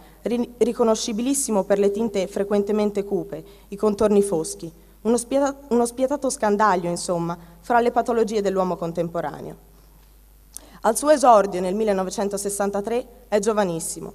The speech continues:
e già si segnala in spettacoli come Edipo Re di Sofocle,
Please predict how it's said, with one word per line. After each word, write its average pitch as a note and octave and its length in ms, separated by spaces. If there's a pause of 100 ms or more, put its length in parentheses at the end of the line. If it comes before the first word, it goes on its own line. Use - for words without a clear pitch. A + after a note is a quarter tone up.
e G#3+ 100
già B3+ 140
si C#4+ 140
segnala C4 400
in G#3+ 120
spettacoli A3 580
come G#3 260
Edipo G3+ 300
Re G3+ 200
di G3 100
Sofocle, F3 600